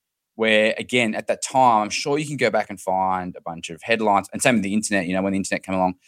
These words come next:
that this is a fad, this is quick, it's gonna burn out. But those big shifts in changing of how people use, in particular, uh, computing technology, the expectations are this is another version of that.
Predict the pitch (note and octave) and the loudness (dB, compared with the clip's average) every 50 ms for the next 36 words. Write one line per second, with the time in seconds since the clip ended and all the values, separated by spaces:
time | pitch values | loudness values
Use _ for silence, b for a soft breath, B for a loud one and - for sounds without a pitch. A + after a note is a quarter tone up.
0 | b b b b b A2 G2+ - - _ _ _ _ _ _ _ _ _ _ _ | b b b b b 4 4 4 2 _ _ _ _ _ _ _ _ _ _ _
1 | _ _ D3 C#3+ - C#3 B2 A#2+ A2 A#2 - G#2 G2+ G2+ G2+ G#2+ G#2+ - A2 G2 | _ _ 0 2 4 4 4 4 4 4 4 4 6 4 2 0 -4 -6 -6 -8
2 | - - - A#2 G#2+ G2+ - - _ - - - A2 G#2 F2+ G#2+ G#2 G2+ G2 F#2+ | -8 -4 0 0 0 0 0 -6 _ -10 -6 -4 -4 -4 -2 0 0 0 2 2
3 | F2+ F2+ F#2 - - _ _ _ _ _ _ - - - B2 A2+ - - _ _ | 0 0 0 -2 -6 _ _ _ _ _ _ -4 2 4 4 4 2 -2 _ _
4 | - D3+ D3 D3 C#3 C#3+ - _ _ _ _ _ _ - - - - - C3 A#2+ | -2 0 0 0 -2 -6 -14 _ _ _ _ _ _ -4 0 0 2 2 2 2
5 | A2+ - - - - - _ G2+ G#2 F#2+ - - G#2+ G#2 G#2+ G2 G#2 G#2 G2 G2 | 2 0 -2 -2 -4 -4 _ -8 -6 -4 -2 0 0 0 -2 -2 -4 -6 -4 -2
6 | G2+ F#2+ G2+ G2+ F2 G2 G2 F#2 F#2+ G2+ G2 G2 F#2+ F#2+ F#2 - - - _ _ | -2 -2 -2 -4 -6 -6 -6 -6 -4 -2 -2 -2 -4 -4 -4 -6 -6 -8 _ _
7 | _ _ _ _ _ _ _ _ _ _ _ _ - G#2+ G2 - - C#3 A#2+ - | _ _ _ _ _ _ _ _ _ _ _ _ -6 -6 -2 -2 -2 -2 2 4
8 | G2+ G2 F#2+ F#2+ F2 - - - F#2+ F#2 F2+ - - - B2 A2 F#2 G#2 F2 E2 | 6 6 6 6 4 0 -4 -6 -6 -6 -6 -6 -2 0 0 2 2 0 0 0
9 | F#2 F2+ F2 E2+ - F2+ F2+ F2+ E2 - _ _ _ _ _ - - _ _ - | 0 0 0 0 0 -2 -2 -2 -4 -6 _ _ _ _ _ -20 -20 _ _ 4
10 | C3+ C#3 C3 - C#3 A#2 - A#2+ A2 G#2+ - F#2+ G2+ G2+ G2 F#2+ F#2 - A2+ - | 4 4 6 4 2 2 2 2 2 0 0 2 4 4 4 4 2 0 0 2
11 | - A2 G2 F2+ G#2 G2 G2 G2 F#2 G2 E2+ D#2+ F#2+ F#2 F2+ F2+ - - F2+ E2 | 2 2 2 2 2 2 4 4 2 2 0 0 0 0 0 0 -2 -4 -4 -4
12 | - - D2+ C#2 - | -4 -4 -6 -6 -6